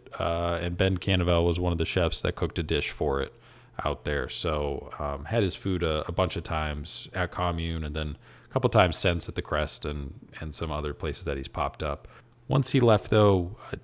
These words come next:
Jacob Inscore took over executive chef duties and remains the executive chef at Commune to this day. Commune has been closed since the start of the coronavirus pandemic here in Columbus,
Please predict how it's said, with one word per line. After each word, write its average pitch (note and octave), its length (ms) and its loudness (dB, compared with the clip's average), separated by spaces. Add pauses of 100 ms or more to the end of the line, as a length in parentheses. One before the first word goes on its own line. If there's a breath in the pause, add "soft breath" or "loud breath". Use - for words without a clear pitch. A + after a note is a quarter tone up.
Jacob A#2 380 6
Inscore G2 540 2
took - 200 -2
over F#2 180 4
executive F2 520 0
chef - 280 -2
duties E2+ 600 -2
and F2+ 160 0
remains G2+ 300 4
the G2+ 100 4
executive F2+ 460 4
chef - 260 2
at - 80 -2
Commune E2 840 2
to - 140 2
this F2 240 2
day. D#2+ 440 2
Commune G2 600 4
has E2+ 280 -2
been F2 220 -4
closed G2+ 760 2
since F#2 460 -2
the F#2 100 -6
start A2 360 4
of F#2+ 240 2
the F#2+ 80 2
coronavirus F#2 760 4
pandemic F2 480 0
here F2 220 2
in E2+ 100 0
Columbus, E2+ 640 0